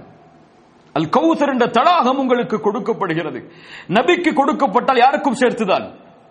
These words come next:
அந்த நபியின் சமூகத்திற்கும் சேர்த்துதான். அந்த தண்ணி-, அந்த தண்ணீரை யார் பயன்படுத்த போகிறார்கள்? நபியின் சமூகமும் தான். அதை நினைத்து பாருங்கள் நபி. ஆனா நமக்கு எப்படி?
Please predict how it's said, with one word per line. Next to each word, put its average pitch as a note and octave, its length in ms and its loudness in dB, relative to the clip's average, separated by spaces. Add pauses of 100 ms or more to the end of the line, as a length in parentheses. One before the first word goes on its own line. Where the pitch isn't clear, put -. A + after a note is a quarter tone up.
(220)
அந்த F#3 140 -2
நபியின் E4+ 480 2
சமூகத்திற்கும் D4+ 680 0
சேர்த்துதான். F#3 560 -6 (2250)
அந்த F#3 280 0
தண்ணி-, C4 140 0
அந்த A#3 140 2
தண்ணீரை C4+ 360 2
யார் C4+ 220 4
பயன்படுத்த C4 480 0
போகிறார்கள்? F3 540 -2 (380)
நபியின் E4 340 0
சமூகமும் D4+ 600 0
தான். - 280 -6 (1300)
அதை F#3+ 200 0
நினைத்து E4+ 380 0
பாருங்கள் C4 440 0
நபி. F#3+ 340 -6
ஆனா F#3 140 -2
நமக்கு C#4 320 0
எப்படி? C#4+ 460 0